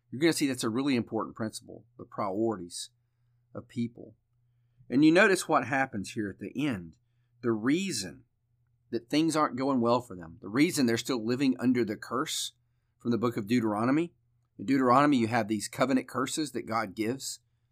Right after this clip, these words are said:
and, and you see, uh, what will happen to them if they're not faithful to the Lord.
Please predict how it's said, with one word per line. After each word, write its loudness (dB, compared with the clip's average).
and, -6
and -4
you -2
see, 2
uh, -12
what 2
will 2
happen 2
to -6
them 0
if -4
they're -2
not -2
faithful -4
to -14
the -2
Lord. -2